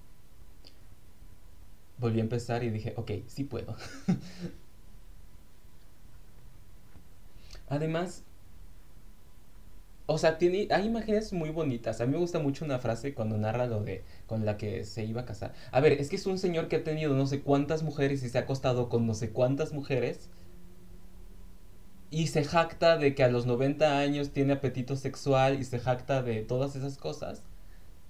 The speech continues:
Y entonces nunca se ha enamorado de nadie y de repente a los noventa años descubre que se enamoró por primera vez,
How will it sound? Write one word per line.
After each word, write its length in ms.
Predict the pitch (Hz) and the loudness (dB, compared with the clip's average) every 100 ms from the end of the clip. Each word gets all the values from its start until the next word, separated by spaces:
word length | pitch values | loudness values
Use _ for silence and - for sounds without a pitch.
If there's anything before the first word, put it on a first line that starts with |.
| - - - - | -14 -14 -12 -2
Y 100 | 151 | 0
entonces 640 | 151 175 170 175 175 - | 2 0 0 0 -2 2
nunca 300 | 156 165 170 | 2 4 4
se 100 | 170 | 6
ha 40 | |
enamorado 460 | 156 160 156 151 160 | 6 6 8 8 8
de 120 | 160 | 6
nadie 280 | 165 156 160 | 6 6 6
y 40 | |
de 80 | 131 | 4
repente 340 | 123 139 135 | 4 4 4
a 20 | 113 | 4
los 160 | 113 | 4
noventa 400 | 120 123 139 147 | 2 2 4 4
años 220 | 139 147 | 4 2
descubre 460 | 135 113 131 131 139 | 0 -2 0 0 0
que 100 | 120 | -2
se 120 | 110 | -2
enamoró 380 | 110 110 110 113 | 0 2 2 2
por 160 | 120 113 | 0 0
primera 360 | 110 107 104 | 0 0 0
vez, 240 | - - | -4 -8